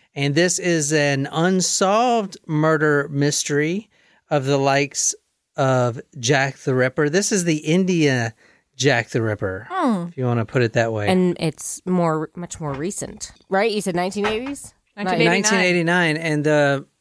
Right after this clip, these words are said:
Speaker 1: we're gonna talk about later. There's been some other cases. The last one was in two thousand fourteen, and it was in a different city, but the M O is the exact same. So it might,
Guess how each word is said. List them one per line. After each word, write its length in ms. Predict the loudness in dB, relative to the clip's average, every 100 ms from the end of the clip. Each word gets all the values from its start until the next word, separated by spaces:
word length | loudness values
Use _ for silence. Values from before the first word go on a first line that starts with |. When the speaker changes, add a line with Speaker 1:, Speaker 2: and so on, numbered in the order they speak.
| _ _ _ _
Speaker 1:
we're 180 | 0 2
gonna 120 | 4
talk 160 | 2 2
about 220 | 4 2
later. 340 | 2 0 2 2
There's 280 | 2 2 0
been 200 | -2 0
some 180 | 0
other 200 | 0 0
cases. 680 | 0 -2 -2 -2 -2 -2 -4 -10 -20 _ _ -6
The 80 | 0
last 380 | 2 2 -2 -2
one 320 | 0 2 2
was 240 | 0 0
in 160 | -2 -2
two 140 | -2
thousand 560 | 0 0 0 -2 -2 -6 _ _ _ _ _ _
fourteen, 800 | 0 0 0 2 4 4 2 -2 _ _ _ _ _ _ _ _ -4
and 440 | 0 2 0 -2 -6 -2
it 80 |
was 160 | 2 4
in 80 | 4
a 100 | 4
different 320 | 2 -2 -2
city, 260 | 0 0 0
but 180 | -2 -2
the 100 | -2
M 160 | 0
O 100 | 2
is 140 | 0 0
the 80 |
exact 360 | -2 -2 -4 -4
same. 320 | -4 -2 -2
So 360 | 0 2 2 0 -6 _ _ _ _
it 160 | -2 0
might, 600 | 2 2 2 0 -6 -20